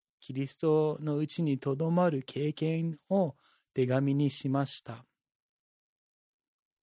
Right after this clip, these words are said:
まずハドソンは自分の必要性を感じた。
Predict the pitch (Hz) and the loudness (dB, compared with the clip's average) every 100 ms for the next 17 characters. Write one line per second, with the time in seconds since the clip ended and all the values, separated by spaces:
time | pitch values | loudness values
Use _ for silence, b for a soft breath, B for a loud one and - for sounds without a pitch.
0 | _ _ _ _ _ 131 127 131 - 165 | _ _ _ _ _ -4 0 0 0 -4
1 | 147 135 131 127 - 117 113 117 120 135 | -2 -2 0 -2 -2 -4 -4 -6 -8 -10
2 | 135 117 123 175 156 - _ _ _ _ | -10 -12 -2 0 0 -4 _ _ _ _
3 | - 131 165 196 196 202 220 185 - - | -8 -2 0 2 4 4 2 0 -10 -8
4 | - 147 143 143 135 135 - _ _ _ | -4 0 2 2 0 -4 -10 _ _ _
5 | - 143 139 170 127 - 113 107 113 107 | -8 -4 0 0 0 -8 -8 -6 -8 -10
6 | - - | -14 -20